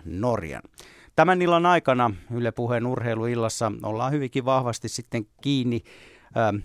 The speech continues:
naisten, ö, koripallossa. Siellä viides ja ratkaiseva puolivälieräottelu Kotkassa, jossa Pelikarhut saa vastaansa Hyvinkään Pontevan. Tämän ottelun voittaja sitten jatkaa välieriin ja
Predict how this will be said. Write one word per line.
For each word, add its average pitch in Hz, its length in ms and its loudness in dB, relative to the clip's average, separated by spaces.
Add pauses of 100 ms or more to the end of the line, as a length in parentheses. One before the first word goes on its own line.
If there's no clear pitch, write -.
naisten, 120 800 0
ö, - 120 -6 (540)
koripallossa. 165 680 2 (340)
Siellä 135 400 2 (760)
viides 135 500 0
ja 131 140 2
ratkaiseva 123 800 2 (140)
puolivälieräottelu 113 1200 -2
Kotkassa, 110 540 -2 (360)
jossa - 180 -4
Pelikarhut 107 800 -4
saa 101 220 0
vastaansa 104 420 -2
Hyvinkään 101 460 -4
Pontevan. 98 600 -2 (340)
Tämän 113 320 0
ottelun 127 400 -4
voittaja 123 480 -2
sitten 110 260 -6
jatkaa 110 380 0
välieriin 110 640 0
ja 101 120 -2